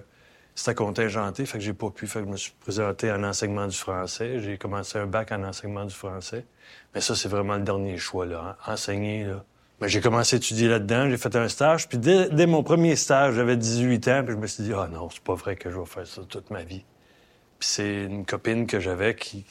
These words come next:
qui lisait les niaiseries que j'écrivais, les sketchs que j'écrivais. J'écrivais des sketchs pour Samedi de rire d'Yvon Deschamps, l'émission de télévision. Mais évidemment, je les envoyais pas à Samedi de rire, je les gardais pour moi, puis je les faisais lire à ma blonde, puis elle trouvait ça drôle, puis, euh.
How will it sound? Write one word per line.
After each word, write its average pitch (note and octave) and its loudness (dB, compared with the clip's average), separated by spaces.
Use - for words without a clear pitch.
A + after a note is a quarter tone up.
qui B2 2
lisait C#3+ 8
les C3 4
niaiseries G#2 2
que G2+ 0
j'écrivais, G#2 0
les A2 2
sketchs - -2
que A2 0
j'écrivais. G2+ -4
J'écrivais D#3+ 4
des F#3+ 6
sketchs - 0
pour C3 -4
Samedi D#3+ 2
de A#2 2
rire A#2+ 2
d'Yvon G2+ -4
Deschamps, G2+ -4
l'émission G#2+ 2
de - -8
télévision. G2 0
Mais G#2 -2
évidemment, G#2+ 0
je C3+ 0
les G#2+ 0
envoyais G2 0
pas A2+ 2
à G#2 4
Samedi G2+ -2
de G#2+ 2
rire, A#2 4
je F2+ -4
les G2+ 2
gardais G#2+ 2
pour G#2 0
moi, A2+ 2
puis - -4
je A#2+ -2
les A2 2
faisais A2+ 4
lire A#2+ 6
à A2+ 4
ma A2+ 2
blonde, G#2+ 0
puis A#2+ -2
elle G2+ 0
trouvait G2+ 0
ça G2+ 0
drôle, G2 0
puis, F#2 -4
euh. E2+ -10